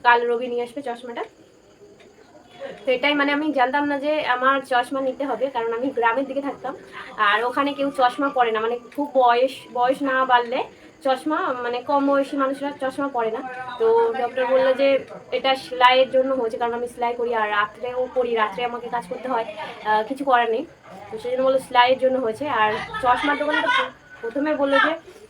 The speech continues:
ফোন থেকেও হতে পারে, তো আমি যখন বললাম, "না, ওটা সেলাই করি আমি রাত্রে", তখন বললো, "তাহলে সেলাইয়ের জন্য হয়েছে", কারণ আমি অতিরিক্ত ফোন ঘাঁটি না।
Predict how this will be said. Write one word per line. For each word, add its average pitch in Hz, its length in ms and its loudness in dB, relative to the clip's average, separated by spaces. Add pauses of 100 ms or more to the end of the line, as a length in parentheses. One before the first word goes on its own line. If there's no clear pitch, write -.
(200)
ফোন 294 320 2
থেকেও 320 200 -4
হতে 285 280 4
পারে, 240 120 -2
তো 269 100 2
আমি 240 140 2
যখন 269 180 0
বললাম, 262 200 6
"না, 269 100 4
ওটা 269 120 -2
সেলাই 262 320 -2
করি 269 140 2
আমি 254 80 -2
রাত্রে", 233 320 -6
তখন 247 140 -2
বললো, 254 320 4
"তাহলে 233 180 4
সেলাইয়ের 247 400 2
জন্য 262 140 0
হয়েছে", 240 140 -8
কারণ 233 180 -2
আমি 240 160 -4 (320)
অতিরিক্ত 269 300 -4
ফোন 285 240 2
ঘাঁটি 247 400 0
না। 226 120 8